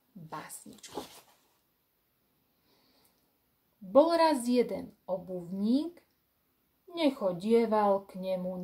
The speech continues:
nik. Až raz dvanásť bratov prišlo, každý z nich mal iné číslo. Január chcel čižmičky,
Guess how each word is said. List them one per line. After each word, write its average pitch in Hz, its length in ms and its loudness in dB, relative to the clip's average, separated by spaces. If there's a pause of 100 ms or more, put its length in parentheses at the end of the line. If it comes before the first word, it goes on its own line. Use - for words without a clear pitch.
nik. 185 220 -14 (1500)
Až 269 400 4
raz 196 240 0 (160)
dvanásť 190 800 0
bratov 202 580 -4 (160)
prišlo, 226 720 -4 (1300)
každý 190 680 0
z - 120 -18
nich 302 380 2
mal 185 400 -12
iné 226 380 2
číslo. - 760 -14 (1400)
Január 190 800 0
chcel - 320 -16 (160)
čižmičky, 185 960 -10